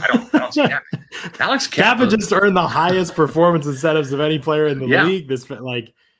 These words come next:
Speaker 2: people,
Speaker 1: Well,
Speaker 2: he
Speaker 1: and, and
Speaker 2: balled. I
Speaker 1: also,
Speaker 2: know people
Speaker 1: too,
Speaker 2: forget
Speaker 1: here's a
Speaker 2: quick.
Speaker 1: crazy stat. Alex Kappa was the only offensive lineman this year that did not allow a sack for, in
Speaker 2: Yeah.
Speaker 1: Tampa.
Speaker 2: Right. I
Speaker 1: Right.
Speaker 2: mean,
Speaker 1: I
Speaker 2: that,
Speaker 1: mean
Speaker 2: and, I, and that, that isn't everything, but you're exactly right. That clearly matters. You can
Speaker 1: Yeah.
Speaker 2: start sixteen games, not give up a sack, and an offense that throws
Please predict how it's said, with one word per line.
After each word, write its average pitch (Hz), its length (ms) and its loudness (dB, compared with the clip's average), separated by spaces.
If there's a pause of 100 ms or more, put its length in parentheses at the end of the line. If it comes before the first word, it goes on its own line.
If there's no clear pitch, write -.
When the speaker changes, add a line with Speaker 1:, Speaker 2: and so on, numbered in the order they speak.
(320)
Speaker 2:
people, 160 260 2
Speaker 1:
Well, - 80 -6
Speaker 2:
he 147 120 2
Speaker 1:
and, 143 80 -2
and 139 80 0
Speaker 2:
balled. 135 40 2 (120)
I - 40 -2
Speaker 1:
also, 139 120 0
Speaker 2:
know 135 60 2
people 135 260 -2
Speaker 1:
too, 110 40 -12
Speaker 2:
forget 117 300 -10
Speaker 1:
here's - 200 -2
a 143 40 -6
Speaker 2:
quick. - 120 -14
Speaker 1:
crazy 139 260 -4
stat. - 320 -4
Alex 147 320 -2
Kappa 113 400 -4
was 95 180 -2
the 101 240 -4
only 127 360 0
offensive 113 600 -2
lineman 92 560 -2 (140)
this 92 300 -2
year 90 160 0
that 95 180 -4
did 90 140 -4
not 90 200 0
allow 95 280 0
a 123 40 -4
sack - 460 -2 (240)
for, - 140 -14
in 131 160 -4
Speaker 2:
Yeah. 139 40 0 (180)
Speaker 1:
Tampa. - 280 -4 (320)
Speaker 2:
Right. 143 340 -4
I 101 40 -4
Speaker 1:
Right. 104 80 -4
Speaker 2:
mean, 113 180 -4
Speaker 1:
I 120 60 -2
Speaker 2:
that, - 100 -4
Speaker 1:
mean 123 240 -2
Speaker 2:
and, 143 180 0
I, 147 140 -2
and 139 180 0
that, 160 320 0
that 170 160 2
isn't 151 240 4
everything, 156 460 4
but 127 160 -4
you're 151 240 6
exactly 139 400 0
right. 160 240 -2
That 147 180 -6
clearly 165 420 2
matters. 113 400 -4
You 165 100 -2
can - 140 -6
Speaker 1:
Yeah. 127 100 4
Speaker 2:
start 180 200 -2
sixteen 202 380 -4
games, 175 280 -4
not 156 200 -4
give 170 100 0
up 156 80 -2
a 139 40 -10
sack, 165 260 -4
and 135 80 -2
an 135 60 -2
offense 151 340 -2
that 127 160 -6
throws 151 400 2